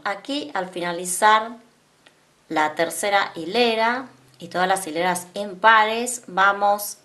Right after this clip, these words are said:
a terminarla así de la siguiente manera. Tejemos las tres cadenas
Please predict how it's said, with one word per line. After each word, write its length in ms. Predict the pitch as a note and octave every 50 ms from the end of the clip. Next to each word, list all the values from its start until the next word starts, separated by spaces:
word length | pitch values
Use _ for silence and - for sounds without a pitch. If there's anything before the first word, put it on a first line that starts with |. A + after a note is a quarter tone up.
| _
a 160 | - E3+ E3+ E3+
terminarla 680 | E3+ E3 E3 E3+ E3+ F3 F3+ F#3 F#3+ F#3 G3 G3 F#3
así 200 | E3+ F3 - F#3+
de 120 | G3+ G#3 F#3+
la 80 | E3+
siguiente 400 | E3+ - E3+ E3 F3 F3 F3 F3
manera. 500 | D#3 D3+ C#3+ C3+ B2+ B2 B2 A#2+ B2+ C3+
Tejemos 840 | C3 - D#3+ - - F3+ F3+ F3 F3 F3 E3+ D#3+ D#3 - - - - _ _ _ _ _ -
las 200 | D3+ D3+ - -
tres 240 | - - D3+ - -
cadenas 960 | - - E3+ F#3+ G#3 A#3+ B3+ B3 B3+ B3+ B3 B3 B3+ C4+ C4+ - - - -